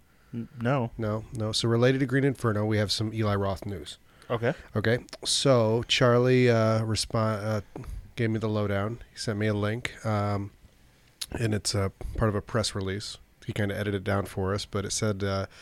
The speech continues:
Speaker 2: uh, "University of Southern California announced today that the commencement speech for their film school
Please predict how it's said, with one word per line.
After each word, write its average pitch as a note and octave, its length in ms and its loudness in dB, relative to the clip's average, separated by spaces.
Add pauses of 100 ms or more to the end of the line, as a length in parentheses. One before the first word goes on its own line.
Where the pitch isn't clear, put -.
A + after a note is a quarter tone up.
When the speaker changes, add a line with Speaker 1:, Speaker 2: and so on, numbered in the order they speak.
(760)
Speaker 2:
uh, B2 420 2
"University C3 440 4
of A#2 100 4
Southern B2 240 2
California A#2 540 2
announced G#2+ 400 0
today A#2 420 0
that A2 160 -4
the A2 80 -8
commencement G#2+ 580 -2
speech - 380 -2
for - 140 -6
their G#2 100 -2
film G#3 380 0
school G#2 500 -4